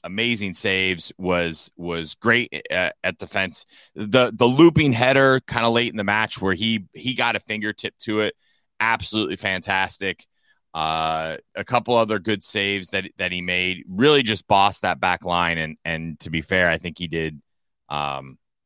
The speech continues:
he, he, he did very, very well. Eight for me. Foster's been, been superb, I think, uh, ever since he's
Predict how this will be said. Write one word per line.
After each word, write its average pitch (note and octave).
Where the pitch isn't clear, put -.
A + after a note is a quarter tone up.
he, G#2
he, F#2+
he F#2+
did F2+
very, F2
very E2
well. E2
Eight G#2
for -
me. F#2
Foster's F#2
been, F2
been E2
superb, F2+
I E2
think, E2+
uh, B1+
ever E2+
since E2+
he's E2